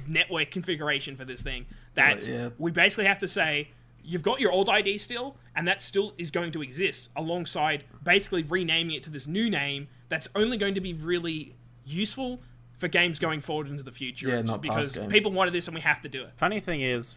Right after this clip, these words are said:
Speaker 3: for me playing Xbox for ages and then finally getting into PlayStation again recently, I didn't even know this was a thing. I thought
Speaker 2: <laughs>
Speaker 3: if I wanted to, I could change my name. It's
Speaker 2: Nope.
Speaker 3: like, "Oh, okay." <laughs>
Speaker 1: You can do it with everything else. Sony's, like, the only one you, you couldn't do it with.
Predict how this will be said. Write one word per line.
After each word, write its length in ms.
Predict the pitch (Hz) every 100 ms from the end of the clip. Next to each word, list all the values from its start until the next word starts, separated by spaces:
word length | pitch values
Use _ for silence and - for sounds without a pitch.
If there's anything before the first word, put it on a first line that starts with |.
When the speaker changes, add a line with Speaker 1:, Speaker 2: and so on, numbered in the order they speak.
| - -
Speaker 3:
for 100 | 123
me 300 | 123 143 147
playing 400 | - 131 117 110
Xbox 500 | 117 - 120 107 -
for 80 |
ages 400 | 104 110 110 104
and 80 | 104
then 140 | 104 98 -
finally 300 | 110 110 110
getting 240 | 104 104
into 140 | 98
PlayStation 580 | - 110 98 - 104 110
again 240 | 98 98 98
recently, 420 | 104 - 107 98
I 140 | 113
didn't 160 | 165 175
even 180 | 127 113
know 160 | 110
this 220 | 110 104 107
was 100 | 92
a 60 |
thing. 420 | 87 - 101 90 - - - - - - - -
I 60 |
thought 300 | 160 139 - -
Speaker 2:
<laughs> 40 |
Speaker 3:
if 160 | 127 117
I 80 |
wanted 260 | 110 120 127
to, 140 | 131 131
I 80 |
could 140 | 123 113
change 320 | 120 113 110
my 80 | 101
name. 400 | 95 104 131 110
It's 100 | -
Speaker 2:
Nope. 200 | 151 196
Speaker 3:
like, 80 | 185
"Oh, 160 | 110
okay." 260 | 143 120 123 - - - 208 - -
<laughs> 80 |
Speaker 1:
You 100 | 156
can 120 | 160 165
do 160 | 196
it 80 | 220
with 100 | 190
everything 380 | 190 220 202 185
else. 200 | 165 -
Sony's, 300 | 185 190 190
like, 140 | 190
the 160 | 175 175
only 280 | 196 202 180
one 200 | 170 160
you, 120 | 147
you 140 | 175 165
couldn't 200 | 190 175
do 140 | 170
it 60 | 139
with. 260 | 139 139